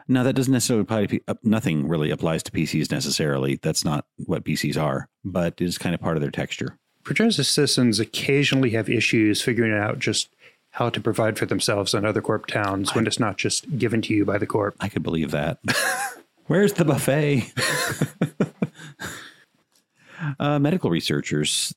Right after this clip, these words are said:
Speaker 1: Mm, I think the progen-, the, like, modern Progenitus has lost a lot of its kind of medical edge in terms of its corporate image, but it's still there. Uh, in First Ed, they were one of the only, I think they were the only corp that had medic-, medicine as a skill.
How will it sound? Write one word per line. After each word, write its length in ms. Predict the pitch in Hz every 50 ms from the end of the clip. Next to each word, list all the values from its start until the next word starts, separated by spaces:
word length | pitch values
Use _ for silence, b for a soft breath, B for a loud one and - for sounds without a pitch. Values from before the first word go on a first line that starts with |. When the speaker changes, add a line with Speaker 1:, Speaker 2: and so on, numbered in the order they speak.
| _ -
Speaker 1:
Mm, 200 | 104 101 101 -
I 60 | 110 107
think 240 | - 165 165 160
the 160 | 113 107 101 95
progen-, 380 | - - 107 85 101 - 92
the, 260 | 90 95 95 92 90 - -
like, 180 | 98 101 76
modern 300 | 101 101 117 135 131 120
Progenitus 500 | 107 92 85 90 87 87 85 85 78 -
has 180 | - 82 78 -
lost 280 | 82 80 85 - -
a 20 | 80
lot 140 | 76 76 78
of 80 | 76
its 80 | 78 -
kind 140 | - 85 78
of 60 | 73
medical 320 | 73 78 90 - 85 82
edge 300 | 71 76 76 85 80 -
in 80 | 85 80
terms 220 | 76 80 80 76
of 100 | 76 73
its 240 | 80 76 - - - - -
corporate 280 | - 101 90 92 85 78
image, 260 | 82 98 107 - 110
but 100 | - 101
it's 100 | 101 -
still 180 | - 160 151
there. 460 | 101 85 92 95 85 71 71 73 - -
Uh, 180 | 87 87 87
in 300 | 87 73 95 92 92 90
First 320 | - - 135 139 127 - 113
Ed, 120 | 90 78
they 80 | 85 85
were 140 | 80 87
one 180 | 82 76 87 87
of 60 | 87
the 60 | 85
only, 280 | 85 87 90 87 - -
I 60 | -
think 140 | - 147 85
they 80 | - 82
were 120 | 78 78
the 160 | 73 110 120
only 180 | 104 87 82 78
corp 280 | - - 78 71 -
that 100 | - 76
had 160 | 78 76 - -
medic-, 280 | 85 78 78 - -
medicine 540 | - 85 82 82 - - - 71 69 - -
as 180 | - 78 71 71
a 60 | 73
skill. 380 | - - - 73 69 73 -